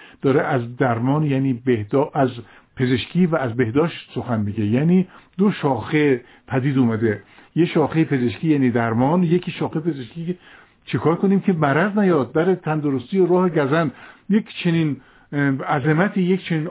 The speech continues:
آفتاب درخشانی رو ما چطور می‌تونیم بگیم افسانه؟ این دا-، داستان درسته، یعنی تاریخ درسته، اه،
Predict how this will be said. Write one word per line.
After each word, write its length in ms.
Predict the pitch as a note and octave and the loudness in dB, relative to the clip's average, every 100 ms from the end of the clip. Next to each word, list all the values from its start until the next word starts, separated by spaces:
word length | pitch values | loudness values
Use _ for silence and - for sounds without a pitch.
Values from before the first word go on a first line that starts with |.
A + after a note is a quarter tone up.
| - | -6
آفتاب 600 | D3+ B2 - E3 F#3 F3 | -6 -6 -6 -4 -2 -2
درخشانی 640 | C#3+ B2 G2+ - F3 F3 | -2 -4 -6 0 2 2
رو 80 | D3 | 0
ما 120 | D#3 | -2
چطور 320 | D#3+ C#3+ G3+ | -4 -4 0
می‌تونیم 300 | C4 A#3+ A3+ | 0 2 2
بگیم 240 | F#3+ E3+ D#3+ | 2 0 0
افسانه؟ 500 | B2 - C3 A2+ G#2 - - - | -2 -2 0 0 -4 -12 -20 -2
این 300 | G3+ A3 G3 - _ _ _ - | 4 4 2 -4 _ _ _ -2
دا-، 160 | E3+ D3 C#3+ | -2 -2 0
داستان 640 | D#3 C#3 - F3+ F3+ C#3+ | 2 2 2 2 2 2
درسته، 480 | A#2+ C#3 E3 F#3+ F#3+ | 0 2 0 2 0
یعنی 220 | E3 D3 | 2 0
تاریخ 460 | A#2+ B2 C3+ E3 C#3+ A#2 - | 0 0 2 0 0 -4 -2
درسته، 600 | D3 G#3+ - G#3+ G3+ F#3 - - _ _ | 0 0 0 2 2 0 -6 -20 _ _
اه، 60 | C#3 | -2